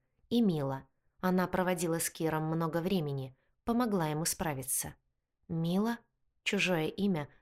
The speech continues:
заставило меня содрогнуться. Женщина, что проводила с ним много времени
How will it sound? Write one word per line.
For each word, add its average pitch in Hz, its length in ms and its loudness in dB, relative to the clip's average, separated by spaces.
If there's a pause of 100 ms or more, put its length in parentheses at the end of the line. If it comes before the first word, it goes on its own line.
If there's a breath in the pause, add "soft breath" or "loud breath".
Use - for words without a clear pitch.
заставило 180 640 -2
меня 160 280 0
содрогнуться. 160 840 -2 (440)
Женщина, 185 640 0
что - 240 -4
проводила 170 560 0
с - 160 -2
ним 175 360 0
много 175 340 0
времени 165 580 2